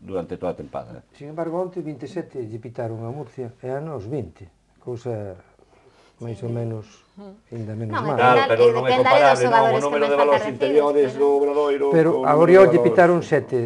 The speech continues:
Speaker 2: cobradas, o sea, que forzou el.
Speaker 3: Sí, non,
Speaker 2: Que está ben,
Speaker 3: é
Speaker 2: pero a
Speaker 3: que Nani é o
Speaker 2: Corbacho
Speaker 3: segundo
Speaker 2: tres.
Speaker 3: que máis recibe,
Speaker 2: Cando,
Speaker 3: pero
Speaker 2: sí, bueno, pero,
Speaker 3: proporcionalmente non
Speaker 2: claro.
Speaker 3: se ve, no campo non se ve esa, esa diferencia, non se ve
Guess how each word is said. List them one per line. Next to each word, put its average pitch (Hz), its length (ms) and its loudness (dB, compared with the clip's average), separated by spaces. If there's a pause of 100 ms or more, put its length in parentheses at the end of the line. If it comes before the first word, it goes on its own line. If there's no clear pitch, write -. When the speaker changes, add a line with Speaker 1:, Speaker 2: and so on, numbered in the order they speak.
Speaker 2:
cobradas, 104 560 -8 (240)
o - 80 -20
sea, 98 160 -12
que 110 80 -14
forzou 98 560 -14
el. 92 160 -16 (440)
Speaker 3:
Sí, 320 160 -16
non, 254 240 -12 (240)
Speaker 2:
Que 117 80 -6
está 117 240 -2
ben, 107 160 -6
Speaker 3:
é - 80 -10
Speaker 2:
pero 139 80 0
a 131 80 0
Speaker 3:
que - 0 -
Nani - 0 -
é - 0 -
o - 40 -4
Speaker 2:
Corbacho 160 360 2
Speaker 3:
segundo 160 120 -6
Speaker 2:
tres. 131 280 -2
Speaker 3:
que 233 80 -8
máis 226 200 -10
recibe, - 160 -12
Speaker 2:
Cando, 147 260 -2 (100)
Speaker 3:
pero - 240 -8
Speaker 2:
sí, 123 160 -2 (120)
bueno, 135 280 -2
pero, 110 160 0
Speaker 3:
proporcionalmente 277 720 0
non 311 160 -2
Speaker 2:
claro. 311 80 -4
Speaker 3:
se 302 80 -2
ve, 269 140 -4 (180)
no 262 120 -6
campo 277 280 -6
non 294 120 -10
se 294 120 -10
ve 277 120 -10
esa, 220 400 -8
esa 220 360 -10
diferencia, 220 600 -10
non 240 160 -10
se 233 160 -14
ve 226 240 -10